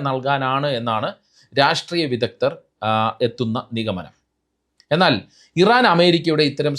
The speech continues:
സാങ്കേതിക വിദ്യ ആക്രമണത്തെയും കരുതിയിരിക്കുന്നു എന്നാണ് മറ്റു ചില വിദേശകാര്യ വിദഗ്ധർ പറയുന്നത്. സാങ്കേതിക വിദ്യാ രംഗത്ത് ഇറാന്റെ വളർച്ച വളരെ വലുതാണെന്നും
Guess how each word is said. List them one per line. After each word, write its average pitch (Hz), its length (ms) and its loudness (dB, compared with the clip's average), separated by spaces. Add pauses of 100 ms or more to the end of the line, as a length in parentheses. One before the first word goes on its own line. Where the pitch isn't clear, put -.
സാങ്കേതിക 151 640 -2
വിദ്യ 127 200 -2 (160)
ആക്രമണത്തെയും 156 640 -4 (160)
കരുതിയിരിക്കുന്നു 139 800 -4
എന്നാണ് 120 300 -4
മറ്റു 139 240 -6
ചില 147 100 -4 (100)
വിദേശകാര്യ 131 600 -2
വിദഗ്ധർ 113 400 -4
പറയുന്നത്. 82 400 -8 (580)
സാങ്കേതിക 180 520 2
വിദ്യാ 156 260 2
രംഗത്ത് 143 340 -4 (160)
ഇറാന്റെ 147 320 0
വളർച്ച 135 300 -2 (500)
വളരെ 143 340 2
വലുതാണെന്നും 131 560 -2